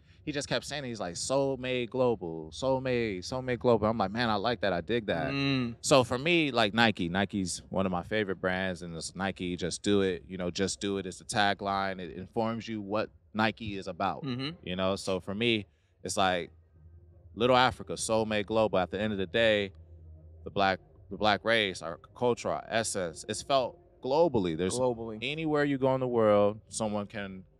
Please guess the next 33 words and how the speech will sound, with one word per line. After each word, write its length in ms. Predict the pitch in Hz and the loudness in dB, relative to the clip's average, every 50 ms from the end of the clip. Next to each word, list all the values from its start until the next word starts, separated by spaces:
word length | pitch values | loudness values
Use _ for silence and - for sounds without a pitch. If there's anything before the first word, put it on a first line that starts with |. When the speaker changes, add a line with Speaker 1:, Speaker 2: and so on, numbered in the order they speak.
| _ - - - | _ -20 -18 -16
Speaker 1:
inform 320 | 101 - - 113 107 107 | -12 -8 -6 -6 -6 -4
you 80 | 101 98 | -4 -4
about 160 | 95 95 90 | -4 -4 -4
a 40 | 90 | -6
Michael 240 | 87 82 78 - | -6 -10 -10 -12
Jackson, 680 | 80 - 117 107 101 92 85 - - - 80 80 78 76 | -8 -2 0 0 2 0 0 -4 -8 -14 -14 -14 -14 -14
a 60 | 80 80 | -14 -14
Fela 220 | - 85 80 80 | -14 -12 -12 -12
Kunta, 600 | - - 113 107 104 104 - 90 87 85 82 80 | -12 -10 -10 -8 -8 -10 -8 -8 -6 -6 -6 -6
Nelson 320 | 90 92 85 - - 85 | -8 -10 -10 -10 -12 -14
Mandela, 640 | 82 80 80 85 82 110 107 110 107 104 95 87 82 | -14 -14 -14 -12 -8 -6 -6 -4 -4 -4 -6 -8 -8
Muhammad 400 | 82 80 - 87 82 82 82 78 | -10 -12 -12 -12 -12 -10 -10 -10
Ali, 720 | 76 76 73 71 82 98 120 120 117 113 104 98 90 85 80 | -10 -10 -10 -10 -10 -10 -8 -8 -6 -6 -6 -6 -6 -8 -8
just, 280 | - 104 95 - - 113 | -10 -12 -12 -12 -12 -10
you 80 | 110 | -6
know, 100 | 104 101 | -6 -4
these 160 | 92 98 90 | -4 -6 -8
cultural 400 | - - - 123 117 - 123 113 - | -6 -2 -2 -2 -2 -2 -4 -6 -4
figures 540 | - - 127 123 117 113 110 107 95 87 113 | -2 0 0 2 2 2 2 0 0 0 -2
Speaker 2:
Right. 240 | 120 123 120 113 95 - - - | -4 -4 -4 -6 -6 -10 -10 -8
Speaker 1:
that 80 | - 92 | -4 -4
have 160 | 92 90 - | -4 -2 0
shaped 380 | - - - 120 120 117 - - | 2 2 4 4 4 2 2 -2
culture, 640 | - 117 113 110 - 120 113 107 107 107 107 95 - - - _ - - - - - | -2 0 0 0 -2 -4 -2 -2 -2 -2 -4 -6 -10 -14 -20 _ -20 -20 -14 -8 -4
uh, 220 | 92 90 87 87 | -2 -2 0 0
reimagined 640 | 87 95 107 101 95 107 117 123 120 107 117 117 110 - | 0 0 -2 0 2 4 4 4 4 2 0 -6 -8 -4
culture, 300 | 123 120 113 - 113 107 | -4 -4 -4 -2 0 2
whatever 380 | 101 104 120 135 135 123 127 | 4 6 6 8 8 6 6
it 80 | 123 120 | 6 4
is 140 | 123 120 107 | 4 4 2
that 120 | 113 104 | 0 0
they've 200 | - 98 95 87 | 0 -2 -2 0
done, 400 | - 117 123 127 120 110 101 98 | 2 2 2 4 2 0 0 -2